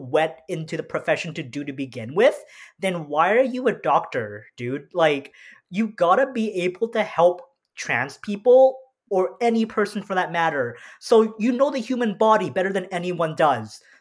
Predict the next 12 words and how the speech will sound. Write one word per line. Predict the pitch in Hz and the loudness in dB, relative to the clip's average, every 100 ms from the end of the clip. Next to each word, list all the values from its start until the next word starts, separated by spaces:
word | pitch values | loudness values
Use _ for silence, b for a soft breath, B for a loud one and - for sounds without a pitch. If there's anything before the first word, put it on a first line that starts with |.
| _ | _
So | 233 | 2
who | 226 285 302 | 2 2 0
are | 254 214 208 | 4 4 4
we | 220 | 0
supposed | 220 220 214 | -2 -2 -2
to | 208 | -2
go | 180 175 | 2 2
to? | 165 160 110 110 b b - | 2 -6 -8 -10 b b 0
Like, | 180 147 - _ _ _ | 2 2 -2 _ _ _
a | 170 | -6
dentist? | 123 131 139 - 415 466 - 214 | -2 -2 -2 0 2 2 0 0
Like, | 175 | 2